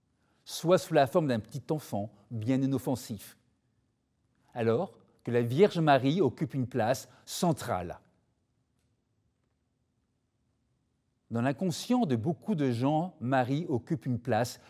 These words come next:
supérieure à Dieu le Père et à Dieu le Fils. On en arrive à donner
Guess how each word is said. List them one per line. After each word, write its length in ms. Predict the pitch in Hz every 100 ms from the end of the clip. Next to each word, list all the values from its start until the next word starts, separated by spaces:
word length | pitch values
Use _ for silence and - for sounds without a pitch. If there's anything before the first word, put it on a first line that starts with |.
| -
supérieure 800 | - - 262 - 190 175 196 185
à 100 | 165
Dieu 220 | 139 180
le 100 | 156
Père 420 | 113 147 110 95 - -
et 140 | 151 143
à 60 | 127
Dieu 200 | 139 156
le 80 |
Fils. 480 | 202 - 285 - - _ _ _ _ _ _ _ _ _ _ _ _ _ _ _ _ _
On 100 | 127
en 100 | 127
arrive 360 | 127 110 127 175
à 60 | 117
donner 460 | 110 107 104 180